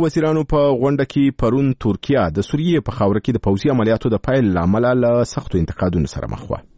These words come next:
د امریکا د متحده ایالاتو د دفاع وزیر مارک اسپر وویل چې د سوریې په خاوره کې د ترکیې عملیات چې د اکتوبر په نهه ویشتمه یې پیل کړل، د توجیه وړ نه دي.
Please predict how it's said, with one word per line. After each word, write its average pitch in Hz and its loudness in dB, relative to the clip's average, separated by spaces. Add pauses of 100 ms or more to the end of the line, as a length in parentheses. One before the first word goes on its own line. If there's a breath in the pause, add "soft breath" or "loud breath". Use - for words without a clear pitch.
(120)
د 82 0
امریکا 92 0
د 98 2
متحده 104 0
ایالاتو 107 0
د 95 -4
دفاع 113 0
وزیر 110 0
مارک 104 -2
اسپر - -2
وویل 127 2
چې 156 0 (460 loud breath)
د 143 0
سوریې 143 2
په 101 -4
خاوره 107 0
کې 98 0
د - -10
ترکیې 98 0
عملیات 110 0
چې - -2
د 80 -2
اکتوبر 107 0 (120)
په 82 -2
نهه 80 -2
ویشتمه 95 0
یې 80 -4 (100)
پیل 147 0
کړل، 170 0
د 101 -2
توجیه 87 0
وړ 80 -2
نه 71 -6
دي. - -16